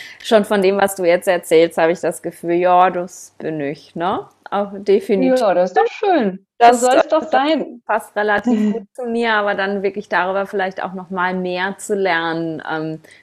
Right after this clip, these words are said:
Speaker 1: ne, was brauche ich denn so? Weil, ähm, das, das passt halt auch relativ gut, ähm, wenn wir jetzt wieder auf den Ayurveda zurückgehen und ich
Speaker 2: Ja.
Speaker 1: weiß ja eben, dass ich halt, äh, nicht nur, äh, eine Vata-Dysbalance meistens <laughs> habe, sondern eben auch eine,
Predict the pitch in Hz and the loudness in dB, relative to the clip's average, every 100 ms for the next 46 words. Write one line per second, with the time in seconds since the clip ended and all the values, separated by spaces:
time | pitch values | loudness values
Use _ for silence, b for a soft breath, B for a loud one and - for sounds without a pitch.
0 | _ 196 220 196 - 160 160 190 - 160 | _ -6 -6 -12 -6 0 0 -2 -8 -6
1 | 151 151 135 123 160 151 147 - 147 156 | -6 -6 -6 -4 -2 -2 0 -2 -4 -6
2 | 151 B B 190 185 185 - 226 320 320 | -10 B B -6 -2 -2 0 0 0 -6
3 | 202 180 185 196 196 202 - 196 202 202 | -4 -4 -2 -2 -2 -10 -12 -4 -4 -4
4 | 208 170 175 180 180 190 180 190 175 175 | -6 -4 -4 -4 -6 -4 -6 -4 -4 -4
5 | 185 170 175 170 175 190 - 180 180 190 | -6 -6 -6 -4 -4 -6 -8 -8 -6 -6
6 | 180 170 170 165 - 165 196 214 - 220 | -6 -6 -10 -10 0 2 2 -2 -6 -4
7 | 202 - 190 190 190 185 180 180 180 175 | -4 -4 -4 -2 -4 -4 -4 -4 -8 -8
8 | - 170 170 170 - 165 165 143 175 - | -6 -4 -4 -6 -6 -4 -4 -6 -10 -10
9 | 165 160 160 - - 160 156 165 165 160 | -8 -8 -10 -12 -6 -4 -4 -6 -4 -4
10 | 151 165 156 175 - 175 165 170 180 170 | -4 -6 -10 -10 -4 -4 -4 -6 -4 -4
11 | 190 202 180 196 185 180 180 180 175 170 | -4 -6 -6 -2 -2 2 2 2 0 -2
12 | 170 170 147 170 185 165 | -2 -2 -2 -2 -2 -4